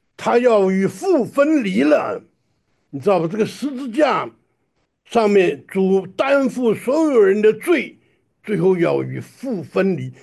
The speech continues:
这个是主不能忍受的一件事情。所以主在这里想到这件事情呢，心里面就忧愁，啊，心里，心里面就，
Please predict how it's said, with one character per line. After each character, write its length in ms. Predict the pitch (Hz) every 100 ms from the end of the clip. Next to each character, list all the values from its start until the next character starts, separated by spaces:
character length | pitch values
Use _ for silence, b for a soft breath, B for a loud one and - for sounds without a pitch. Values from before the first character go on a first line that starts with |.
| B -
这 80 |
个 80 | 226
是 140 | 175 180
主 220 | 170 143
不 160 | 143
能 240 | 302 277 269
忍 200 | 208 240
受 240 | - 254
的 80 | 143
一 60 | 123
件 160 | 135
事 180 | - 151
情。 300 | - 92 90 _ _ _ _ _ _ _ _
所 80 | 196
以 60 |
主 220 | 190 180 165
在 120 | 202
这 200 | 196 214
里 120 | 165
想 320 | 131 - - 202
到 120 | 294
这 160 | 247
件 140 | 269 240
事 180 | - 247
情 200 | 185 165
呢， 240 | 143 117 _ _ _ _ _
心 240 | - 160
里 80 | 143
面 180 | 131 127
就 60 | 135 123 131
忧 260 | 160 160
愁， 380 | - - - - _ _ _ _ _ _ _ _ _
啊， 100 | - - _ _ _ _ _
心 220 | 170 156
里， 260 | 131 117 _ _
心 240 | - 190 170
里 60 |
面 160 | 151 143
就， 140 | 151